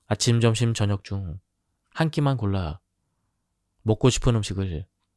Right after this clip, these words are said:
마음껏 먹는 것이다. 일주일에 스물한 번의 식사 가운데 두 번을 폭식하더라도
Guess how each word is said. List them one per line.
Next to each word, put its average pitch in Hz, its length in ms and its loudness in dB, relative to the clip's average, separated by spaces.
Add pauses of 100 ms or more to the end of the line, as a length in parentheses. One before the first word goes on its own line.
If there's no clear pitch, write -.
마음껏 110 340 0
먹는 98 260 -4
것이다. 80 360 -10 (2500)
일주일에 127 400 4
스물한 135 420 2
번의 120 180 0
식사 - 300 -4
가운데 92 540 -4 (500)
두 113 140 2
번을 113 180 6
폭식하더라도 92 880 -4